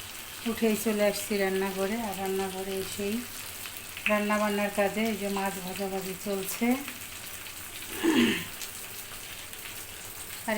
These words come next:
এখানে হচ্ছে এই যে মাছ ভুনা করার জন্য মশলাটা কষিয়ে পানি দিয়ে দিয়েছি, যেহেতু গ্যাস থাকে না, তাই তো চটজলদি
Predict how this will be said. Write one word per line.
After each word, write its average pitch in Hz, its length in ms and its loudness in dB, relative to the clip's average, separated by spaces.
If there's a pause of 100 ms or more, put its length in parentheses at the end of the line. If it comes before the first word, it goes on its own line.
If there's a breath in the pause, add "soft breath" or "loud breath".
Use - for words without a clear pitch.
এখানে 214 360 2
হচ্ছে - 260 -4 (120)
এই 208 140 0
যে 226 80 2 (320)
মাছ 208 160 6 (120)
ভুনা 202 300 2
করার 202 340 4
জন্য 196 220 2 (420)
মশলাটা 196 540 2 (960)
কষিয়ে 208 420 2 (120)
পানি 202 180 6 (100)
দিয়ে 196 260 2
দিয়েছি, 196 340 2 (140)
যেহেতু 190 300 -2 (120)
গ্যাস 190 180 2 (120)
থাকে 202 300 -2
না, 240 80 -2 (1300)
তাই 196 160 0 (120)
তো 208 100 -4 (840)
চটজলদি 214 640 8